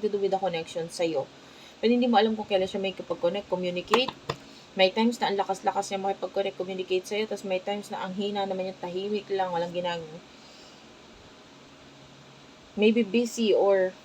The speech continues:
you know, when a dog, when the dog is either sleeping or may tinatahulan na, na iba. <laughs> So, might be, ito yung,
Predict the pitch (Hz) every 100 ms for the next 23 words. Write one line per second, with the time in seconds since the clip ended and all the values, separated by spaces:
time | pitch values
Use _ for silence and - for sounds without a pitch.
0 | - - 202 196 180 185 175 185 190 185
1 | - - - - 180 190 180 180 196 175
2 | 175 - - 196 190 185 - 196 202 208
3 | 190 180 165 - 175 170 180 175 170 185
4 | 175 170 175 185 180 175 175 170 170 -
5 | - - - - - - - - - 185
6 | 165 185 190 202 175 175 202 185 175 -
7 | 233 175 208 165 - 190 208 170 165 -
8 | - - - - - - - - - 185
9 | 208 202 185 180 180 175